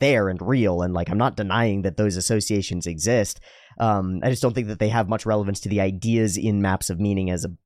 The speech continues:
book, um, um, or the, the, the lectures on psychology and Jungian, Jungian psychology and, like, some fundamentals about mythologies. I don't think that they're relevant, but, but those associations do exist. And one thing that proves that those associations do exist is that if you buy one book,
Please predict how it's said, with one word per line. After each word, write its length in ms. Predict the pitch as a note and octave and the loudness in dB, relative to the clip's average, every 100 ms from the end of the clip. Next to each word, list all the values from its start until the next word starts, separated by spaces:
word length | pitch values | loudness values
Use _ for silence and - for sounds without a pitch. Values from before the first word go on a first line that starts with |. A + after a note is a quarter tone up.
| _ | _
book, 440 | A2+ G2+ - - - - - | 2 2 0 -8 -20 -20 -4
um, 540 | A#2 G#2+ F#2+ F#2 F2+ F2+ - | 0 2 2 0 -2 -4 -2
um, 260 | F#2 F2 | -2 0
or 160 | G#2 A#2+ | 2 2
the, 320 | G#2+ G2+ F#2 | 2 2 0
the, 300 | G2 G#2+ F#2 - | 0 0 0 0
the 200 | G2+ F2+ | 0 0
lectures 520 | G#2 A2 - A#2 G2+ | 0 -2 -2 -2 0
on 140 | G2 | 0
psychology 720 | G2+ F#2+ G#2 G2+ G#2 F2+ F#2+ F#2 | 0 -4 0 2 2 0 0 0
and 160 | F#2+ | 2
Jungian, 560 | G2 G2+ G2 F#2+ F2+ F2 | 0 2 2 0 0 -2
Jungian 400 | G#2 G2 G2+ F#2+ | 0 0 0 0
psychology 600 | F#2+ F2+ G2 F#2+ F2+ F#2 | -2 0 0 0 -2 -4
and, 120 | F2 | -4
like, 220 | E2 E2 _ _ _ _ _ _ - | -6 -8 _ _ _ _ _ _ -8
some 200 | - G2+ | -4 -2
fundamentals 600 | A#2 G#2+ G2+ G#2 G2 F2+ | -2 0 0 0 -2 -2
about 300 | F2+ F2+ - | 0 -2 -2
mythologies. 840 | G2 F#2+ G2 A2+ G2+ F2 F2+ D#2+ - - | -2 0 2 2 0 -4 -6 -8 -14 -6
I 60 | G#2+ | -4
don't 100 | G2+ | -2
think 160 | G2+ | -2
that 160 | F#2 - | -2 0
they're 140 | F2 | 0
relevant, 360 | F2 A#2+ G#2+ G2 | 2 2 2 0
but, 240 | C3+ - | -2 0
but 180 | - - | -4 2
those 280 | D3 D3 C3 - | 2 2 -2 -4
associations 600 | A2+ C#3+ B2+ B2+ - G#2 | -2 0 2 0 0 -2
do 100 | G2 | 0
exist. 440 | F2+ F#2 D3+ C#3 - - | -2 2 2 0 -6 -4
And 140 | B2 A#2+ | 0 2
one 160 | A#2 | 0
thing 220 | A2 A#2 | 2 0
that 140 | G#2 - | 0 -2
proves 420 | - F3+ F#3 C#3+ | 0 4 4 2
that 100 | B2+ | 2
those 160 | B2 G#2+ | 2 2
associations 680 | - G#2+ - G2+ G2 G2 | 0 0 2 0 0 -4
do 200 | - G2+ | -2 -2
exist 340 | F#2+ F2 G2 - | -2 -2 -4 -4
is 80 | F#2 | -6
that 120 | G2+ | -4
if 160 | G2+ G#2+ | -2 -2
you 80 | |
buy 240 | F#2 A2 A2 | -2 2 4
one 380 | G#2+ A#2 A2 F#2 | 4 2 2 4
book, 360 | C3 C#3+ - | 4 4 2